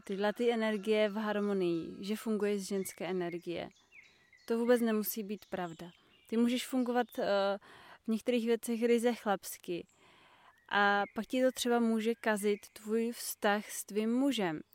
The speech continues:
protože to je právě, eh, bod, nebo tohle je oblast, ve které bys měla fungovat víc žensky, aby, aby vám to fungovalo. Ale ať, ať nepředbíhám. Takže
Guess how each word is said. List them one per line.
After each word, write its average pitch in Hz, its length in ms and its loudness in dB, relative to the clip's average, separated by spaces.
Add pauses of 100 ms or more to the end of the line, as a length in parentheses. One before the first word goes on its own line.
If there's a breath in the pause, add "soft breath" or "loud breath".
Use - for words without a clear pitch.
(260 loud breath)
protože 208 460 -4
to 214 80 -2
je 214 140 2
právě, 196 880 2 (200)
eh, 170 240 -8 (220)
bod, 185 300 4 (800)
nebo 185 200 2
tohle 190 260 2
je - 120 4
oblast, 185 440 -2
ve 247 100 0
které 247 240 0
bys 226 220 -4
měla 202 280 0
fungovat 185 680 -2 (520 soft breath)
víc 185 320 -4
žensky, 180 680 -4 (680)
aby, 185 300 -2
aby 185 160 -8
vám 190 180 -2
to 208 100 -8
fungovalo. 180 680 -6 (800 loud breath)
Ale 214 180 6
ať, 302 160 2 (100)
ať 254 140 2
nepředbíhám. 220 840 0 (1040)
Takže 208 460 2